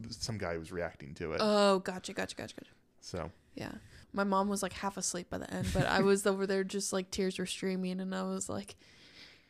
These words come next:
Speaker 2: <sighs> I, there was, like, <sighs> I can't remember what it was, but there's a line that the actor who's playing Philip, um,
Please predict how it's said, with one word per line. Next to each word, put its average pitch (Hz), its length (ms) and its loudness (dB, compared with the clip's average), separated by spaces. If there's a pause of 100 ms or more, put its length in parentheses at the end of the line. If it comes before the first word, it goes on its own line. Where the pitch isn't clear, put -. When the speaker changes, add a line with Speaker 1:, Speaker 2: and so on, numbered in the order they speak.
(360)
Speaker 2:
<sighs> - 80 -10 (1200)
I, - 180 -6
there 240 140 8
was, 254 180 2
like, 233 260 0 (280)
<sighs> - 260 -4
I 226 60 -8
can't 254 240 -2
remember 220 280 -2
what 202 100 0
it 190 100 -2
was, 190 240 0
but 196 120 -4
there's 196 180 2
a 196 60 0
line 208 440 2
that 185 280 0 (500)
the 113 100 0
actor 185 540 2 (460)
who's 202 160 0
playing 185 520 -2
Philip, 185 520 -2 (600)
um, - 420 -4